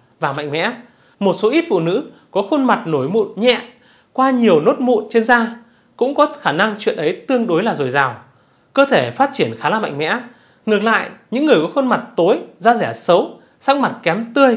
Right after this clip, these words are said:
hoặc là đen xỉn thì không chỉ là cái biểu hiện của những người có sức khỏe kém mà cái khả năng tình dục cũng sẽ gì? Không đáng kể. Thứ năm là phản ứng khi uống rượu. Thưa quý vị, phụ nữ có ham muốn tình dục mạnh mẽ,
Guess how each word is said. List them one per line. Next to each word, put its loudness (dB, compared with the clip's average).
hoặc -2
là -2
đen -4
xỉn -6
thì 0
không -2
chỉ 0
là 2
cái -4
biểu 0
hiện -2
của -4
những -6
người 2
có -6
sức -6
khỏe -2
kém -2
mà -4
cái -4
khả -6
năng -6
tình -6
dục -8
cũng -10
sẽ -8
gì? -8
Không -8
đáng -6
kể. -6
Thứ 2
năm 2
là 2
phản -6
ứng -4
khi -4
uống 0
rượu. 2
Thưa 0
quý 0
vị, -4
phụ 2
nữ 0
có 2
ham 2
muốn 2
tình 0
dục -4
mạnh -4
mẽ, -2